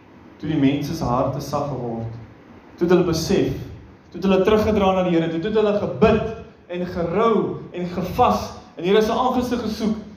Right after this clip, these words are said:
En toe, vers agtien, en toe die Here dit gesien, toe het die Here se hart gedraai, en toe sê die Here, "Hierdie is my mense." En die Here het geywer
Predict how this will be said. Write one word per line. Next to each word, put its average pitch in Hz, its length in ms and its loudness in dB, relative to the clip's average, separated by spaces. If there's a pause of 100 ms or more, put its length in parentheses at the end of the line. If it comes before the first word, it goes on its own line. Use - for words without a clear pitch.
(180)
En 214 320 2
toe, 330 140 6 (1400)
vers 202 280 4
agtien, 240 380 0
en 170 140 -4
toe 226 120 -8
die 202 120 -2
Here 202 200 2
dit 196 160 0
gesien, 269 680 -4 (460)
toe 170 120 0
het 175 80 0
die 170 100 4
Here 196 140 2
se 202 120 0 (160)
hart 220 300 -2
gedraai, 214 600 -2 (600)
en 139 160 -10
toe 220 120 -2
sê 202 200 2
die 165 160 0
Here, 135 300 -2 (400)
"Hierdie 233 320 2
is - 160 0
my 160 180 -2
mense." 127 400 -2 (1200)
En 190 200 4
die 185 260 0
Here 247 340 4
het 196 220 0
geywer 202 960 0